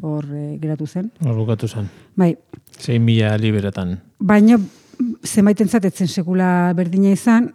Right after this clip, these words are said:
Speaker 1: eh, agian tonua oso antzekoa zen, baina itsasurdinak mineral, eh, zea, ez? Bueno, lapislazuliak eta itsasurdin natural horrek, eh, ba hori,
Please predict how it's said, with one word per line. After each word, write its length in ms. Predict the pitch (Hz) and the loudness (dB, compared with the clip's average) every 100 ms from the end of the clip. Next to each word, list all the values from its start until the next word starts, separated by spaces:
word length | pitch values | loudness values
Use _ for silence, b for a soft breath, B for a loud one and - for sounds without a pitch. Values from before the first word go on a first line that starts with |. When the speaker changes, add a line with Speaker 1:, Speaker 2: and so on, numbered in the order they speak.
| - | -4
Speaker 1:
eh, 560 | 190 185 175 180 180 - | 2 4 4 4 2 0
agian 320 | 190 202 202 | 2 4 4
tonua 440 | 214 208 220 208 - | 6 6 6 4 2
oso 200 | 180 202 | 0 2
antzekoa 420 | 196 - 202 220 | 2 0 2 2
zen, 480 | - 247 240 285 294 _ | 4 4 4 2 -2 _
baina 520 | 185 202 220 220 240 - B B B B B | 0 2 4 4 2 -4 B B B B B
itsasurdinak 640 | - - 202 - 208 214 233 | -4 0 0 2 4 6 6
mineral, 640 | 202 190 190 196 202 190 175 | 6 6 6 6 6 4 4
eh, 760 | 170 165 160 160 160 156 156 - _ _ _ - | 4 4 2 2 2 0 -2 -6 _ _ _ -18
zea, 360 | 160 190 165 | -6 -2 0
ez? 140 | 190 - | 0 -4
Bueno, 260 | 180 165 - | -4 -4 -6
lapislazuliak 880 | 185 165 151 185 - 175 175 180 208 - - _ | -4 -2 0 0 0 0 0 0 -2 -10 -20 _
eta 600 | - 165 - 156 156 151 - | -8 -6 -4 -2 -2 -4 -8
itsasurdin 520 | 170 - - 170 175 | -10 -8 -4 0 4
natural 380 | 170 151 175 175 | 4 4 2 4
horrek, 320 | 180 185 190 - B B B B B | 4 2 -2 -8 B B B B B
eh, 760 | 196 180 170 165 165 160 165 - | 2 4 4 4 4 2 0 -4
ba 120 | - 170 | -2 0
hori, 160 | 160 | 0